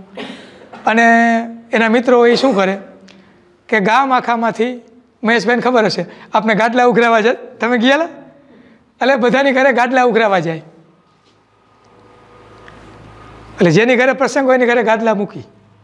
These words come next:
પછી વાસણ ઉઘરાવી, વાસણમાં ગયેલા ને, બરાબર? પછી મહેમાનો આવે, એ મહેમાનોને ઉતારો આવે ને ઘરે,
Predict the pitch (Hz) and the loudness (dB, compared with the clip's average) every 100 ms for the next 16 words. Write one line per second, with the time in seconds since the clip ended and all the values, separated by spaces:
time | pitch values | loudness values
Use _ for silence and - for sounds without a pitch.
0 | _ _ _ _ _ _ _ _ _ - | _ _ _ _ _ _ _ _ _ -2
1 | 202 254 233 - 277 240 208 165 160 - | 0 2 2 2 0 0 0 -2 -6 -16
2 | - _ _ _ _ _ _ _ _ _ | -20 _ _ _ _ _ _ _ _ _
3 | _ _ _ - 196 254 262 254 247 285 | _ _ _ -4 -2 0 2 2 4 2
4 | 302 214 - - _ _ _ _ _ _ | 0 -6 -16 -20 _ _ _ _ _ _
5 | _ _ _ - 214 269 269 - - - | _ _ _ -4 0 0 -2 -10 -20 -6
6 | 240 220 285 233 262 277 262 226 185 175 | -2 2 2 4 4 2 4 4 2 0
7 | 139 - - _ _ _ _ _ _ _ | -6 -18 -20 _ _ _ _ _ _ _
8 | _ _ _ _ _ _ _ _ - - | _ _ _ _ _ _ _ _ -20 -20
9 | - - - 269 262 269 277 294 277 277 | -20 -4 0 2 2 2 2 2 0 2
10 | 285 277 269 349 320 185 185 | 2 2 2 0 0 -2 -4